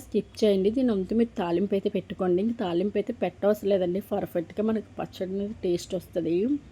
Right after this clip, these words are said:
చూసారు కదా, ఫైనల్ లుక్ అయితే ఇదండి క్యాప్సికమ్ మినపప్పు రోటి పచ్చడి అయితే. ఇప్పుడు నేను టేస్ట్ కూడా చేసి చెప్తానండి ఎలా ఉంది, ఏంటి, మనం వేసినవన్నీ సరిపోయా లేదనేది కూడా.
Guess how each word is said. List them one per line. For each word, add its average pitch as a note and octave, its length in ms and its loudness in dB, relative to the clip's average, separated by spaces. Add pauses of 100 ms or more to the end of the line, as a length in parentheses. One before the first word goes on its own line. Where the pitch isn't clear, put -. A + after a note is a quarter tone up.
(1080)
చూసారు G#3+ 300 2
కదా, F#3+ 140 0 (140)
ఫైనల్ G3 480 0
లుక్ F#3 260 -2
అయితే F3+ 180 -2 (100)
ఇదండి F3 340 2 (720)
క్యాప్సికమ్ G#3 580 -2 (600)
మినపప్పు E3+ 580 -2
రోటి E3+ 320 -2
పచ్చడి E3+ 340 -4
అయితే. F#3+ 280 -2 (580)
ఇప్పుడు - 240 2
నేను G#3 180 2
టేస్ట్ F3+ 380 0
కూడా G#3 240 4
చేసి G3 220 0
చెప్తానండి F#3+ 540 -2 (180)
ఎలా F3 160 -2 (160)
ఉంది, F#3+ 200 0 (160)
ఏంటి, E3+ 300 0
మనం F#3+ 180 0
వేసినవన్నీ F#3 640 -2
సరిపోయా F#3 560 0
లేదనేది F3 440 2
కూడా. E3 140 -2